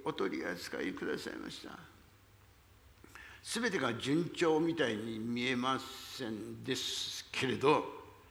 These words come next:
そのマイナス経験、受験の失敗の経験などが、私の人生を本当に変えてくれたんであります。だから、私たちは神様を信じていると、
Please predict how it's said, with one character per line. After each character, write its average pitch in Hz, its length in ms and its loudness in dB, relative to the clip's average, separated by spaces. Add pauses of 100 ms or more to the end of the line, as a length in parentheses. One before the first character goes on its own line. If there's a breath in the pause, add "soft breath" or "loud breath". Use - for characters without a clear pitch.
(160 loud breath)
そ - 260 -2
の 185 140 6
マ 131 220 4
イ 208 120 4
ナ 208 180 0
ス - 200 -6
経 185 280 4
験、 120 380 -4
受 120 160 -4
験 180 320 2
の 175 100 2
失 - 160 -4 (120)
敗 156 200 4
の 143 160 0 (100)
経 151 280 -2
験 143 440 0
な 143 140 4
ど 110 160 -2
が、 113 400 0 (520 loud breath)
私 143 440 -2
の 156 240 2
人 160 340 6
生 - 440 -2
を - 140 -4
本 - 300 -6 (280)
当 - 180 -8
に - 60 -12 (120)
変 - 240 0
え - 20 -4
て - 120 -6
く 110 100 -2
れ 113 100 2
た - 120 -4
ん - 120 -4
で 104 80 -6
あ 95 60 -4
り - 80 -10
ま 90 140 -12
す。 - 120 -18 (840 loud breath)
だ 180 180 2
か 214 100 2
ら、 123 200 -2 (500 loud breath)
私 190 440 -2
た 147 80 0
ち 107 360 -8
は 131 320 6
神 202 240 2
様 127 260 0
を 113 60 -2
信 143 300 -2
じ 107 140 -6
て 107 100 -6
い 120 180 -2
る 143 140 2
と、 123 480 0